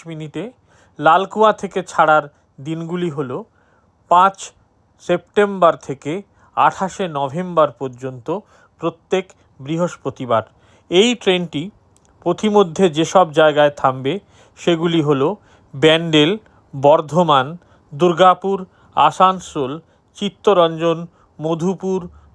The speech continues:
যোশীডি ইস্টার্ন রেলওয়ে জোনের মধ্যে এবং তার বাইরেও এই ট্রেনটি উত্তরাখণ্ডের বিভিন্ন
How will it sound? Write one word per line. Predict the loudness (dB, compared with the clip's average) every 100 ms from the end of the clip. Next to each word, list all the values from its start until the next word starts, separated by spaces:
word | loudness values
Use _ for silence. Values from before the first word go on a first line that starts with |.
| -10
যোশীডি | -2 -2 0 -6 -6 -10 -16 _ _ _ -10
ইস্টার্ন | -10 -2 -2 0 2
রেলওয়ে | 2 2 0
জোনের | -4 -4 -6 -8
মধ্যে | -10 -8 -4 -4 -6 _ _ -2
এবং | 2 2 0 -10 _ _
তার | 4 4
বাইরেও | 2 0 0 -2 -2 -6 _ -8
এই | -4 -4
ট্রেনটি | -6 -8 -8 -12 -12 -16 _ _ _
উত্তরাখণ্ডের | -14 0 4 4 2 -4 -2 -4 -4
বিভিন্ন | -10 -12